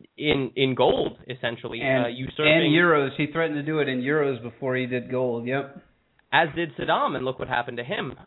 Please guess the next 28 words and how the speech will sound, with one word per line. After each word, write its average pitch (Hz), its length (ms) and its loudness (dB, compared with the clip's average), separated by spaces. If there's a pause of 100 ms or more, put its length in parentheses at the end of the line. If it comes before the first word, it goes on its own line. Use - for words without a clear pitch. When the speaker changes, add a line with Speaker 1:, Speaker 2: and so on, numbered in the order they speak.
Speaker 1:
Um, 127 480 4 (340)
but, 143 460 2
but 175 160 2
it's 180 160 -2
important 202 400 0
to, 202 80 0
it's, 160 260 -2
it 185 160 2
is 202 120 2
an 196 80 0
important 175 360 -4
point 175 280 0
to 175 80 0
note 180 260 2
that 143 180 4
a 143 60 2
lot 156 220 2
of - 60 -6
the, - 140 -2
a 147 60 0
lot 156 180 2
of 151 120 -6
times 160 240 -2
this 156 120 -6
is 156 120 -6
about 151 260 2
the 139 80 0
destruction 139 760 0